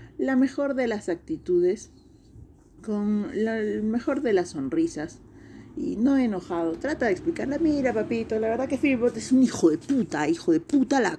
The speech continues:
concha de que lo parió, y puta, estás mal, pe, papá, de, de verdad que estás mal. ¿Cómo puedes estar apoyando a un tipo así de, de asqueroso? No,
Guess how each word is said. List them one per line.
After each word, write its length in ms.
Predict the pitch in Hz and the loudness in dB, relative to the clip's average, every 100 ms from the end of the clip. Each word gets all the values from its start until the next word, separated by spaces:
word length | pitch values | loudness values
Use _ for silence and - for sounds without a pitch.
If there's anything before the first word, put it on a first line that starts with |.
| - | -4
concha 420 | 277 254 240 277 | 4 4 4 2
de 60 | 254 | -4
que 80 | 190 | -4
lo 120 | 175 | -4
parió, 320 | - 180 220 - - - - - | 2 2 2 -4 -16 -20 -20 -4
y 280 | 180 175 180 | 0 0 -2
puta, 480 | - 208 175 170 - | -6 -4 2 2 0
estás 360 | - - 247 | -4 -2 4
mal, 240 | 233 233 185 | 6 4 2
pe, 100 | 175 165 | 2 2
papá, 280 | 156 156 - | 0 -8 -6
de, 280 | 160 170 175 | 2 6 6
de 120 | 185 | 6
verdad 340 | 185 208 208 | 6 4 0
que 80 | 190 | -2
estás 240 | 185 175 | -8 -8
mal. 260 | 165 143 - - - | -6 -8 -10 -16 -4
¿Cómo 360 | 226 226 214 | 0 0 0
puedes 280 | 220 208 175 | 0 2 2
estar 260 | 165 175 170 | 0 -2 -2
apoyando 360 | 170 165 165 | 0 -2 -2
a 40 | 165 | -6
un 60 | |
tipo 200 | 170 165 | -6 -6
así 260 | 160 170 170 - - - | -8 -6 -8 -10 -18 -12
de, 220 | 151 160 156 | 0 4 4
de 120 | 151 | 2
asqueroso? 680 | 170 - 165 160 151 - - | -2 2 4 2 0 -8 -10
No, 280 | 151 147 139 | -6 -4 -6